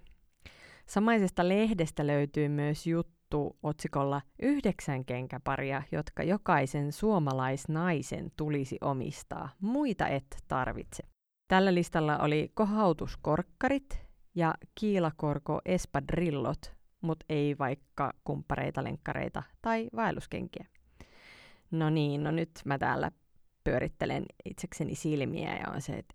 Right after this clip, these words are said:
ei mitä ihmettä, että jokaisen pitäisi omistaa neljätoista kenkäparia. Miksi tällaisia asioita väitetään? Ylellä Sievin työjalkinen valmistaja sanoi, että työkengät kestää vuoden,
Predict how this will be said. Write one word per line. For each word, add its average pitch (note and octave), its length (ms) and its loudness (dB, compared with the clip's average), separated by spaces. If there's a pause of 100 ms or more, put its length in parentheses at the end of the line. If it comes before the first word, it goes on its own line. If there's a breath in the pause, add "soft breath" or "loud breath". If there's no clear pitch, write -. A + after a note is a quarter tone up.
ei D3+ 240 0
mitä D#3+ 340 0 (180)
ihmettä, D#3+ 720 -2 (100)
että - 480 -2
jokaisen G3 800 2
pitäisi D3 500 -2 (120)
omistaa D3 720 -2 (440)
neljätoista D#3 1000 0 (420)
kenkäparia. - 600 -6 (500)
Miksi - 340 -8
tällaisia F3+ 500 2
asioita C3+ 560 0 (140)
väitetään? - 680 -4 (380)
Ylellä A#3+ 560 6
Sievin F3+ 460 4
työjalkinen E3 800 6
valmistaja D3 560 2
sanoi, D3+ 340 2
että - 320 -2 (240)
työkengät F#3 600 2
kestää - 480 -2
vuoden, F#3+ 500 2